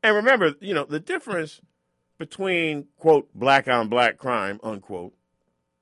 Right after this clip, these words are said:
and law enforcement people killing black people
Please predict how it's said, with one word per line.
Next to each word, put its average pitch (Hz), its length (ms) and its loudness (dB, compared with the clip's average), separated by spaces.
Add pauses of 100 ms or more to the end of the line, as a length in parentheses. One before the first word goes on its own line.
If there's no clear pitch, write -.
(800)
and 147 380 -4 (120)
law 180 260 0
enforcement 160 500 -4
people 139 300 -8
killing 190 460 -4
black 107 280 -4
people 90 380 -20